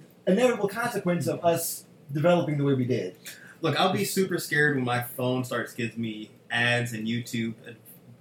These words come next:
Speaker 2: Uh,
Speaker 1: It is.
Speaker 2: <laughs> No, when it starts giving me ads and YouTube recommendations for cannibalism.
Speaker 1: The government has to control us.
Speaker 2: Sure.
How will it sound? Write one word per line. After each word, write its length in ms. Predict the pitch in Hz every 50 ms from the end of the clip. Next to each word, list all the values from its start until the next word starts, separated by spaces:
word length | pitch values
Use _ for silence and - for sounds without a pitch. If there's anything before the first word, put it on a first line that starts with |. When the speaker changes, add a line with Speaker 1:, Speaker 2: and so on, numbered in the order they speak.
| - -
Speaker 2:
Uh, 260 | 117 113 113 110 110 139
Speaker 1:
It 80 | 143
is. 460 | 175 190 160 127 117 - - - - 190 143
Speaker 2:
<laughs> 420 | - - - - - - - -
No, 280 | 190 170 139 127 127 127
when 120 | 139 139 135
it 80 | 139 -
starts 240 | - 170 165 156 -
giving 200 | 170 156 151 147
me 160 | 143 139 131 -
ads 580 | 160 139 143 143 151 160 170 - - - - - - - - - -
and 220 | 135 131 127 127 -
YouTube 500 | - 120 131 139 139 139 - 147 135 127
recommendations 640 | 135 127 - 135 117 117 123 120 117 117 120 113 -
for 100 | - 107
cannibalism. 520 | - 101 90 90 92 101 101 90 123 127 123 - - - _ _ - - - - 175 175 - - _ _ - - - - - - - - _ _ _ _ _ _ _ _ _ _ _ _ - - - - - - - - - - - - - - - _ _ _ _ _ _ _ _ _ - - _ -
Speaker 1:
The 180 | 143 147 160 143
government 400 | 135 160 160 165 175 175 165 147
has 220 | 147 147 131 -
to 80 | - 135
control 500 | - 147 131 - 202 247 262 208 - -
us. 200 | - - - -
Speaker 2:
Sure. 600 | - - - - - - 403 320 160 127 120 -